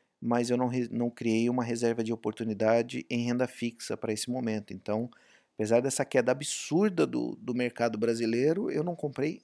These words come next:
nada, nada, nada, nada, porque eu tinha criado uma estratégia de que tudo seria investido lá fora. Então eu não tinha nada aqui no Brasil mais, eu tenho em dinheiro lá fora pra investir, conforme eu tô fazendo,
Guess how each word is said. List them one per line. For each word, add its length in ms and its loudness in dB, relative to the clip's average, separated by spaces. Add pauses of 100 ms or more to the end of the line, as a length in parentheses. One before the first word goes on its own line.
(120)
nada, 540 -2
nada, 340 -2
nada, 280 0
nada, 320 2
porque 240 -12
eu 40 -6
tinha 180 -6
criado 520 0 (400)
uma 160 0
estratégia 800 2
de 160 -10
que 360 -6 (560)
tudo 220 -2
seria 260 0
investido 440 -2
lá 100 0
fora. 360 2
Então 280 -4
eu 80 -2
não 140 -6
tinha 340 -4
nada 320 2
aqui 160 -6
no 80 -2
Brasil 400 0
mais, 320 -2
eu 80 -6
tenho 340 -6 (540)
em 160 0
dinheiro 460 0
lá 120 0
fora 340 0
pra 140 -6
investir, 380 -6
conforme 400 -6
eu 40 -10
tô 100 -16
fazendo, 440 -6